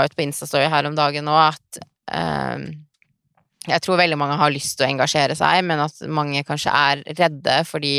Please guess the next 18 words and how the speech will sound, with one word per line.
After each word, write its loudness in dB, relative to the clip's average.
eh, 0
nå 2
er 6
det -2
her 4
to -4
helt -2
forskjellige -2
saker, 2
men 2
jeg 0
husker -4
jo -4
når -2
det 2
var 6
det 2
Black, -4